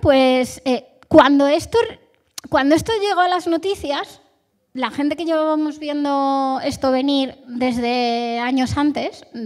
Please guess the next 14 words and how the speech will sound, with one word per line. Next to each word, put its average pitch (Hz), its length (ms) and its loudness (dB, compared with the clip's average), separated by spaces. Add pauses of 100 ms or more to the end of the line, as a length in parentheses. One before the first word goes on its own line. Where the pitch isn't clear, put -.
(120)
pues, 190 360 -18
lo 185 760 -14
que 226 100 -10
nos 226 140 -6
sorprendió 220 720 -6 (360)
fue 269 200 0
que 339 120 2
de 302 120 2
pronto 302 420 -2
todo 294 220 -2
el 302 140 6
mundo 302 280 4
le 254 120 -2
sorprendiera. 220 760 -2